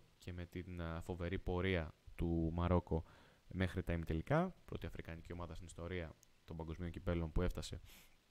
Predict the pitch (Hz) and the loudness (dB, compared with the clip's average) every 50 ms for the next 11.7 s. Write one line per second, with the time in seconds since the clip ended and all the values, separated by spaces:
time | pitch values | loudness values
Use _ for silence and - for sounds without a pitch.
0 | _ _ _ _ _ _ _ _ _ _ - - 90 95 95 90 - - 90 90 | _ _ _ _ _ _ _ _ _ _ -16 -8 -2 0 0 0 -2 -2 -4 -4
1 | 85 87 - - - - _ _ - 90 87 85 85 82 82 85 85 82 - 85 | -4 -6 -8 -12 -20 -20 _ _ 0 2 4 4 4 4 2 2 0 0 0 0
2 | 87 90 - 180 208 214 - - - - - - - - - - 185 160 156 160 | 2 2 2 2 2 0 -4 -10 -18 -20 -20 -20 -20 -10 -8 -6 -6 -4 -4 -4
3 | 160 160 151 143 - 131 123 120 117 113 107 110 104 - - 131 139 131 123 123 | -4 -6 -6 -8 -10 -10 -8 -6 -6 -6 -6 -8 -10 -10 -10 -8 -8 -8 -8 -8
4 | 120 117 113 104 - 95 98 110 110 107 - - - - - - 107 110 - - | -8 -10 -10 -10 -8 -6 -4 -2 2 4 4 4 4 0 -6 -6 -6 -6 -8 -10
5 | - - - - - - 92 95 - - 95 - - 95 95 95 92 90 90 90 | -18 -20 -20 -8 -2 0 0 4 6 6 4 4 2 -4 -6 -4 -4 -2 -2 0
6 | 90 90 90 87 85 87 95 92 90 90 80 80 78 73 80 - - - 78 85 | 0 0 0 -2 -2 -2 0 0 0 0 -2 -6 -10 -10 -12 -12 -14 -12 -10 -8
7 | 87 82 85 - - - 123 135 143 127 113 113 - 107 - - - 90 82 85 | -8 -8 -8 -8 -6 -4 -2 -2 -2 -2 -4 -2 -4 -4 -4 -4 -6 -4 -4 -2
8 | 95 113 131 135 131 131 - - - - - - 113 113 117 113 110 107 104 - | -2 -2 -2 -2 -4 -6 -8 -10 -12 -10 -6 -4 -4 -4 -4 -6 -6 -8 -8 -8
9 | - 101 98 92 87 92 - 110 113 - - 98 87 92 101 113 123 117 110 107 | -8 -8 -8 -8 -8 -6 -6 -6 -4 -2 -2 -2 0 2 2 4 4 4 4 4
10 | 104 98 98 95 95 90 87 85 85 87 - - - 107 - - - 110 104 95 | 2 -2 -2 -2 0 0 0 -2 -2 -4 -2 -4 -4 -4 -6 -6 -6 -6 -2 0
11 | 92 95 104 104 - - - - 98 95 87 85 107 135 | 2 4 4 2 2 0 2 2 2 2 2 0 -2 -4